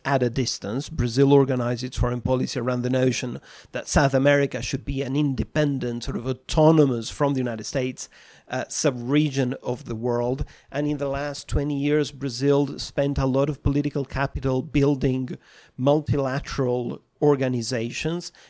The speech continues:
and initiatives like the brics, like ipsa with India and, and South Africa. Brazil tried to reform the U N Security Council alongside Japan, um, and Germany and India. Um,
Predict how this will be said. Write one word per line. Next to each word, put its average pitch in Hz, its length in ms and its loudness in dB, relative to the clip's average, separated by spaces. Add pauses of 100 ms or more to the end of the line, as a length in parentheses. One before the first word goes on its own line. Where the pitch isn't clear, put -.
(120)
and 151 280 0
initiatives 175 800 -2
like 127 360 -4
the 127 100 -6
brics, 156 680 -2 (120)
like - 360 -8 (200)
ipsa 160 420 0
with 123 300 -2
India 123 580 -2 (400)
and, 117 480 -6 (100)
and 117 200 -8
South 120 220 -6
Africa. 165 680 -2 (300)
Brazil 139 420 2
tried 135 300 2
to 135 100 -2
reform 165 460 -4
the 147 120 0
U 139 120 0
N 139 80 -2
Security 135 400 -4
Council 160 520 -2
alongside 131 540 -4
Japan, 135 640 -2 (380)
um, 120 400 -6 (100)
and 120 280 -6 (180)
Germany 123 560 2
and 117 120 -4
India. 165 560 2 (600)
Um, 135 320 -2